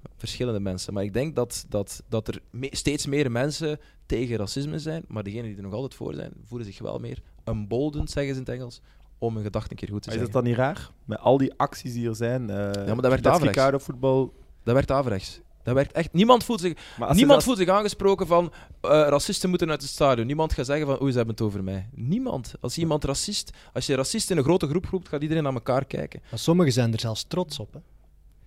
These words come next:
Speaker 3: De echte hardcore
Speaker 1: Dat,
Speaker 3: kern
Speaker 1: ja.
Speaker 3: dan, hè, de
Speaker 1: Echte hardcore.
Speaker 2: Maar een
Speaker 3: de
Speaker 2: echte
Speaker 3: echte
Speaker 2: racist
Speaker 3: hardcore
Speaker 2: is er
Speaker 3: kern, die
Speaker 2: toch
Speaker 3: vinden
Speaker 2: trots
Speaker 3: dat
Speaker 2: op?
Speaker 3: niet
Speaker 2: Nee, dat is
Speaker 3: erg,
Speaker 2: toch
Speaker 3: hè,
Speaker 2: gewoon
Speaker 3: dat
Speaker 2: hoe
Speaker 3: ze
Speaker 2: hij
Speaker 3: die
Speaker 2: denkt dat het is.
Speaker 3: Ah, wel, ja,
Speaker 2: Ja.
Speaker 3: voilà. Die, die, die is daarvan overtuigd dat het, dat het goed is om zo'n dingen te roepen. En dat is absurd.
Speaker 1: Maar
Speaker 3: En hoe dat je dat eruit krijgt, dat is heel moeilijk, hè. Dat begint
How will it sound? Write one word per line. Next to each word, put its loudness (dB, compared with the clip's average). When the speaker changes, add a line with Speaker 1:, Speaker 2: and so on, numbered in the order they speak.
Speaker 3:
De -8
echte -4
hardcore 2
Speaker 1:
Dat, 2
Speaker 3:
kern 6
Speaker 1:
ja. 2
Speaker 3:
dan, 4
hè, 2
de 0
Speaker 1:
Echte -10
hardcore. -8
Speaker 2:
Maar 0
een -2
Speaker 3:
de -6
Speaker 2:
echte 2
Speaker 3:
echte 2
Speaker 2:
racist 4
Speaker 3:
hardcore 4
Speaker 2:
is 2
er 6
Speaker 3:
kern, 4
die 2
Speaker 2:
toch 2
Speaker 3:
vinden 4
Speaker 2:
trots 4
Speaker 3:
dat 4
Speaker 2:
op? 0
Speaker 3:
niet -2
Speaker 2:
Nee, -4
dat 4
is 0
Speaker 3:
erg, 2
Speaker 2:
toch 0
Speaker 3:
hè, 0
Speaker 2:
gewoon 4
Speaker 3:
dat -
Speaker 2:
hoe 4
Speaker 3:
ze 6
Speaker 2:
hij 4
Speaker 3:
die 0
Speaker 2:
denkt -2
dat -4
het -8
is. -16
Speaker 3:
Ah, -4
wel, 2
ja, 2
Speaker 2:
Ja. 2
Speaker 3:
voilà. -2
Die, -4
die, -2
die -2
is -2
daarvan 2
overtuigd -2
dat -2
het, -8
dat -6
het -10
goed -2
is -4
om -4
zo'n -4
dingen -6
te -6
roepen. -6
En -14
dat -14
is -6
absurd. -4
Speaker 1:
Maar 2
Speaker 3:
En 2
hoe 6
dat 4
je 2
dat -8
eruit 2
krijgt, -4
dat -6
is -8
heel 2
moeilijk, 0
hè. -4
Dat -4
begint -2